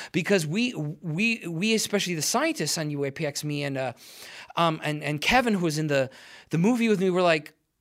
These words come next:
"What if we find nothing?" Which is great for science, 'cause calibrating the instruments, not so great for a movie. And so we, we consider ourselves extremely lucky that we saw something wor-, not only that makes the, the film more exciting than,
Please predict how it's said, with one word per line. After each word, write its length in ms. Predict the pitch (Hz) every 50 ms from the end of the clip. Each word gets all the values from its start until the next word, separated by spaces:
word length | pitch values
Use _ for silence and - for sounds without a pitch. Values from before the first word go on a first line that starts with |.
| _ _ _
"What 240 | - 143 156 208 226
if 100 | 208 -
we 60 | 214
find 320 | - - - 151 160 160
nothing?" 480 | 165 190 262 - - 117 95 95 101 - - - - - -
Which 160 | - 156 147
is 80 | 180 160
great 240 | 139 123 196 233 220
for 140 | - - 139
science, 960 | - - - - - 339 403 403 277 139 101 92 139 247 - - - - - _ _ _ _ _ _ _
'cause 200 | - 156 139 -
calibrating 540 | - - - 123 117 139 143 139 139 139 127
the 80 | 143
instruments, 420 | 220 359 - - - 156 139 139 - - - - - - -
not 340 | 165 180 214 427 466 466 -
so 200 | - 381 349 220
great 260 | 185 220 339 330 -
for 180 | - - 240 214
a 20 |
movie. 580 | 185 180 196 269 269 - 262 170 156 156 123 - - - - - - 247 -
And 200 | - 196 202 185
so 400 | - - 233 226 220 202 196 190
we, 580 | - 185 165 175 220 233 240 240 196 190 190 160 170
we 360 | 190 180 175 214 226 220 190
consider 440 | - - - 202 185 - - 208 202
ourselves 260 | 196 - 208 185 165
extremely 680 | 165 - - - - - - 269 269 247 220 202 180 165
lucky 400 | 165 165 202 233 233 - 196 175
that 120 | 175 165
we 120 | 156 160
saw 220 | 151 - - 165 139
something 600 | - - - - 233 254 262 - - 143 135 123 - - - - - - - _
wor-, 540 | - 123 131 147 156 175 196 220 254 269 220
not 260 | 202 202 196 196 202
only 260 | 196 196 202 190 185
that 140 | 165 165 160
makes 340 | 156 160 151 135 - - -
the, 200 | 147 139 135 131
the 100 | 120 123
film 300 | - - - 233 233 220
more 160 | 208 196 190
exciting 440 | 175 185 - - 180 175 170 165 160
than, 180 | 156 156 147